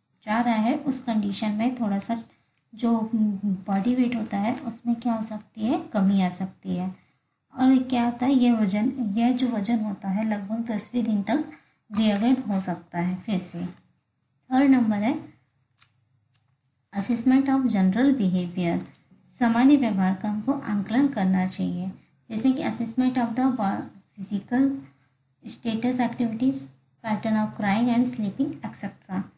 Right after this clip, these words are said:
इस नवजात शिशु की जो गतिविधि है, शारीरिक स्थिति होती है या उसकी गतिविधियाँ होती है,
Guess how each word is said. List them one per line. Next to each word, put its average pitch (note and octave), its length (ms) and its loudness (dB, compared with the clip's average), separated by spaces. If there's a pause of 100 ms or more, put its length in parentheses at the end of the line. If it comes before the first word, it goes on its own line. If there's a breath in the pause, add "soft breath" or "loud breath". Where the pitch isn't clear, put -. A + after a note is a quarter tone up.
(320)
इस C4 160 4
नवजात A3+ 400 2
शिशु B3 300 0
की A#3+ 300 0
जो A#3+ 180 2 (300)
गतिविधि A#3 600 2
है, A3+ 220 -2
शारीरिक G#3 540 -2
स्थिति A3+ 340 -4
होती A3 280 -2
है G#3 320 -4
या G3+ 120 -2
उसकी G3+ 300 -8
गतिविधियाँ G#3 640 2
होती A3 160 -2
है, G#3 220 0